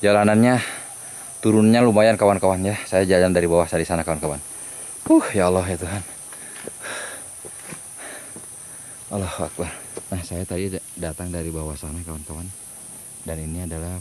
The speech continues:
perkampungan yang, eh, pertama saya jumpai, kawan-kawan. Tuh. Jadi kalau perkampungan ini berada di lereng-lereng gunung seperti ini, kawan-kawan.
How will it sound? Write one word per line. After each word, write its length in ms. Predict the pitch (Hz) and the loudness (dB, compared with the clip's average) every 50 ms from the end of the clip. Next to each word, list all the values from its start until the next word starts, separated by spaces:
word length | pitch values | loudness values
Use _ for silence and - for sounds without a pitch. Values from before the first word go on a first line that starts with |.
| - | -12
perkampungan 560 | - 82 80 - 80 78 76 78 80 85 85 80 | -12 -14 -12 -10 -10 -10 -10 -10 -10 -8 -8 -8
yang, 240 | 78 76 76 76 76 76 73 76 - - - - - - - - - - - - - - - - - | -8 -8 -10 -10 -10 -12 -12 -14 -16 -18 -20 -20 -20 -20 -20 -20 -20 -20 -20 -20 -20 -20 -20 -18 -14
eh, 240 | 73 80 80 78 76 73 76 - | -12 -12 -12 -12 -12 -14 -16 -16
pertama 400 | 78 80 78 85 78 78 80 80 | -16 -16 -14 -14 -12 -12 -12 -12
saya 240 | - 76 73 73 73 71 73 71 69 - - - - - - - | -12 -14 -14 -12 -14 -14 -14 -16 -16 -18 -20 -20 -20 -20 -20 -18
jumpai, 400 | - - 80 78 73 78 80 78 | -16 -12 -12 -10 -8 -8 -10 -10
kawan-kawan. 400 | 76 76 76 73 71 73 71 71 71 71 69 - - - - - - - - - - - - - - - - - - - - - - - | -10 -12 -12 -12 -14 -14 -14 -14 -16 -16 -18 -20 -20 -20 -20 -20 -20 -20 -20 -18 -18 -20 -20 -18 -18 -18 -18 -18 -18 -18 -16 -16 -16 -14
Tuh. 140 | 82 80 - - - - - - - | -14 -14 -16 -16 -16 -16 -16 -16 -12
Jadi 180 | - 82 87 110 110 | -10 -8 -8 -8 -8
kalau 160 | 104 101 98 | -8 -8 -8
perkampungan 480 | 90 92 92 87 90 90 87 85 87 90 | -8 -10 -10 -10 -10 -10 -8 -8 -8 -8
ini 160 | 90 98 113 | -8 -8 -8
berada 320 | 107 92 82 85 87 101 101 | -8 -8 -8 -8 -8 -8 -8
di 80 | 98 | -8
lereng-lereng 560 | 87 85 82 82 82 82 82 80 80 80 80 | -8 -8 -8 -8 -8 -8 -10 -10 -10 -10 -10
gunung 240 | 78 82 80 80 82 | -10 -10 -10 -10 -12
seperti 400 | 78 - - 78 78 - 78 82 | -12 -12 -14 -16 -14 -12 -12 -12
ini, 80 | 90 87 | -12 -12
kawan-kawan. 480 | - 85 - 78 78 78 78 78 76 | -12 -12 -14 -14 -16 -16 -18 -18 -18